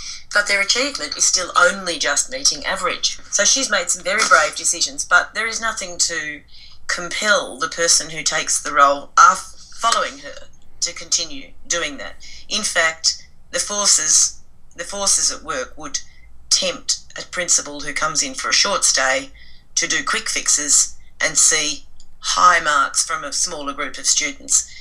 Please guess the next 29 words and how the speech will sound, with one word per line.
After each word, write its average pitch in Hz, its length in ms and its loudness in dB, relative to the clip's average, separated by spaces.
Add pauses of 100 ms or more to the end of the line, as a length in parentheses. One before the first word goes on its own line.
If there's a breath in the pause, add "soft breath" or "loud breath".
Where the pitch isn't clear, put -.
So - 120 -2
that's, 226 380 2
there's - 260 2
a, - 120 -2
there's 196 180 0
a 170 80 -4
really 180 320 -6
good 151 220 -8
example 151 520 0
where 147 300 0 (600 loud breath)
taking 175 360 2
the 165 80 -4
brave 165 320 4
stance 143 480 0
may 151 200 -2
not 151 200 -8
have 143 100 -8
been 143 220 -4
the 139 40 -6
popular 147 380 -4
one. - 240 -6 (1040 loud breath)
And 165 540 0 (200)
there 175 160 0
is 208 160 -2
the 185 80 -6
downfall, 156 460 -2
there's 165 180 0
the 175 140 -6
appointment, 170 600 -4